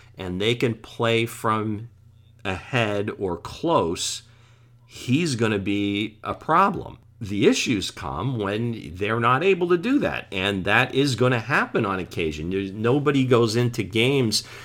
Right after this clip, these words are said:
you know, no matter how well you prepare or how much better you are than the other team, some days you're just not gonna have it. You're gonna get behind,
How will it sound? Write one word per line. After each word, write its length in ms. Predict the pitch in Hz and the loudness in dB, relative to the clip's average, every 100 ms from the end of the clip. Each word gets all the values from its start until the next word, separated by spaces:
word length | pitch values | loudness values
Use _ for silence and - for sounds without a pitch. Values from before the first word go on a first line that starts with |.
| - - - | -18 -16 -6
you 160 | 110 | -2
know, 140 | 101 95 | 2 4
no 120 | 107 | 6
matter 300 | 120 135 110 | 8 8 6
how 320 | 117 117 131 | 6 6 8
well 380 | 127 110 131 127 | 6 8 8 8
you 160 | 123 | 8
prepare 680 | 127 117 - 120 107 123 123 | 6 2 2 2 6 6 6
or 80 | 98 | 6
how 140 | 107 | 4
much 320 | 120 117 - 95 | 4 2 0 4
better 240 | 104 123 | 6 8
you 220 | 110 113 | 8 6
are 180 | 107 110 | 8 6
than 120 | 104 | 6
the 100 | 101 | 4
other 180 | 104 101 | 4 4
team, 340 | - 147 165 | 4 2 4
some 380 | 120 - 104 143 | 4 6 6 6
days 300 | 95 95 110 | 4 2 2
you're 80 | 101 | 0
just 180 | 95 87 | 0 0
not 340 | 82 98 127 | 2 2 2
gonna 200 | 117 104 | 0 0
have 260 | 90 87 95 | 0 -2 -2
it. 140 | 113 | -4
You're 120 | 98 | -4
gonna 160 | 85 82 | -4 -4
get 240 | 85 123 | -2 -2
behind, 500 | 123 87 82 87 107 | 0 -2 -2 -2 -4